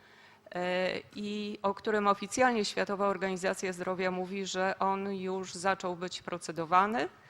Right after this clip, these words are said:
i ma być zatwierdzony na Światowym Zgromadzeniu Zdrowia w dwa tysiące dwudziestym czwartym roku. Ale on tak naprawdę odwraca uwagę właśnie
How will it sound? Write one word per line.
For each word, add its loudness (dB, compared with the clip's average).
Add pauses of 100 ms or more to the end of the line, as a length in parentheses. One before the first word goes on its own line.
(520)
i -4
ma 8
być 0
zatwierdzony 2
na 0
Światowym -2
Zgromadzeniu -2
Zdrowia 4 (340)
w -2
dwa 4
tysiące -2
dwudziestym -6
czwartym 2
roku. 2 (260)
Ale 2
on -2
tak -4
naprawdę 2
odwraca 2
uwagę 4
właśnie -2